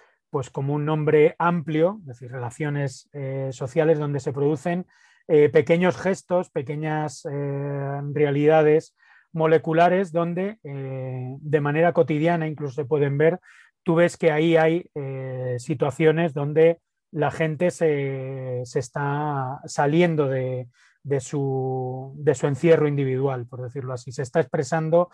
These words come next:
en, en términos que no corresponden a, a ese ego-, egoísmo individualista, ¿no? Es decir, son,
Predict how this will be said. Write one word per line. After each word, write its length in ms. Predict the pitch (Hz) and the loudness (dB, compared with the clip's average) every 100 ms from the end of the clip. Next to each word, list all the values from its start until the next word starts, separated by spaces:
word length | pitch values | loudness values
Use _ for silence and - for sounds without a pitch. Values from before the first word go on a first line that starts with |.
| - - _ | -12 -20 _
en, 500 | - 151 143 143 139 - | -4 -2 -2 -4 -6 -4
en 220 | 156 147 | -6 2
términos 600 | 175 170 175 175 190 - _ _ _ | 4 6 4 0 -2 -4 _ _ _
que 120 | - 151 | -2 0
no 160 | 175 | 0
corresponden 800 | 190 165 156 - 160 160 170 180 _ | 2 0 0 0 -2 -2 -6 -8 _
a, 720 | - 143 135 135 131 123 139 - | -8 -4 -4 -4 -4 -6 -8 -4
a 140 | 151 | -2
ese 220 | 147 165 | 0 0
ego-, 180 | 151 147 | 2 2
egoísmo 720 | 160 160 147 147 156 147 147 | 2 2 2 2 0 -2 -6
individualista, 800 | 143 139 139 135 135 139 120 120 | -6 -6 -4 -4 -6 -8 -10 -12
¿no? 140 | 123 147 | -10 -10
Es 60 | |
decir, 160 | 143 127 | -12 -14
son, 360 | - 143 147 | -8 -6 -8